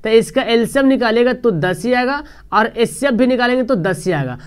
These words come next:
मतलब कि वो दोनों संख्या क्या होगी आपस में? समान ही होगी।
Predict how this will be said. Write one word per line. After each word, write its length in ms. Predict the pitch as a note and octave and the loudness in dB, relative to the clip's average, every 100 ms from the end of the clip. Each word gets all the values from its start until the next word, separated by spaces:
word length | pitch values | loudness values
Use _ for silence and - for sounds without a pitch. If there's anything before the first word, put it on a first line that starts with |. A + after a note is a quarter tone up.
| - F#3 | -10 -2
मतलब 320 | A3 A#3 A#3+ | 0 0 0
कि 100 | B3 | 2
वो 160 | B3 | 4
दोनों 200 | A3+ A#3 | 4 2
संख्या 280 | A3+ A3 A3 | 0 -2 -2
क्या 120 | A3+ | -2
होगी 160 | C4 A#3+ | 0 0
आपस 220 | A3 G3+ | -2 -4
में? 180 | F#3 C#3 - - | -6 -6 -10 -20
समान 540 | - F3+ D#3+ D#3+ D#3 D#3+ | -10 -4 -2 0 0 -2
ही 80 | D3 | -2
होगी। 280 | A2+ A2 | -4 -10